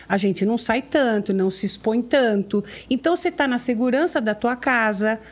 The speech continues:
você tá tranquila, você conhece. Mas a-, aí elas falam pra mim,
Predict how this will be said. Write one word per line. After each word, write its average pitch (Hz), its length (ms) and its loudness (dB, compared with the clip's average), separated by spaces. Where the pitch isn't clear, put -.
você 320 140 -2
tá 196 180 0
tranquila, 233 640 0
você 220 180 0
conhece. 240 500 0
Mas 339 240 4
a-, 302 220 2
aí 311 180 2
elas 330 260 0
falam 277 300 0
pra 247 160 0
mim, 220 240 0